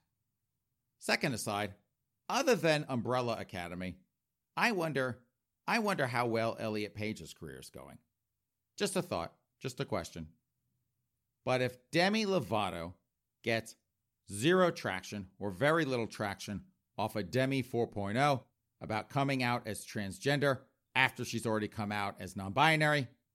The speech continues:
after she's already come out as pansexual, demisexual, bisexual. I don't know which of those she did, but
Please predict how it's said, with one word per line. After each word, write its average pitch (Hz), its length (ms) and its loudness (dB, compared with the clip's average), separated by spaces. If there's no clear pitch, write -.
after 143 280 4
she's 120 240 -4
already 120 220 2
come 110 240 -4
out 110 180 -2
as 92 180 -8
pansexual, 110 720 -4
demisexual, 95 880 -6
bisexual. 95 640 -6
I 165 140 10
don't 156 120 6
know 117 120 0
which 107 180 -2
of 87 80 -8
those 95 160 -4
she 95 140 -10
did, 85 260 -8
but 80 160 -12